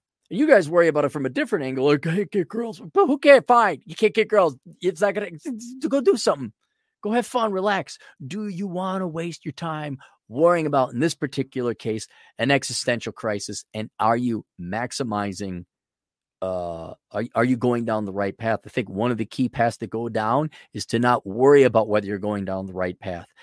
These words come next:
just to simply do your best. And I say, that's it. There, there is no right, <clears throat> there's wrong paths to take. Don't make, get me wrong. And there are right paths to take.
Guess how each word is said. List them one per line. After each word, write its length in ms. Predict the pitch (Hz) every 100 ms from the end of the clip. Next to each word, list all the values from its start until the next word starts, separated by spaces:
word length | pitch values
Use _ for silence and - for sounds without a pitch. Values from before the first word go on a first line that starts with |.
| -
just 180 | - 117
to 40 | -
simply 360 | - 139 127
do 160 | 113 131
your 160 | 131 120
best. 360 | 131 127 - - - 120
And 160 | 127 -
I 80 | 127
say, 220 | 151 131
that's 340 | 147 160 -
it. 240 | 262 - -
There, 160 | 156 - -
there 300 | 151 156 180
is 160 | 160
no 220 | 175 156
right, 400 | 139 156 175 - 147 - _ 139
<clears throat> 420 | - 147 - -
there's 200 | 254 156
wrong 460 | 147 202 277 208 156
paths 440 | 156 131 117 117
to 80 | 135
take. 260 | 131 123 -
Don't 180 | 185
make, 180 | 143 139
get 140 | 156 127
me 100 | 117
wrong. 420 | 139 135 101 101 - - -
And 100 | 127
there 120 | 208
are 160 | 165 127
right 300 | 156 196 -
paths 360 | 139 113 95
to 100 | -
take. 400 | - 98 110 -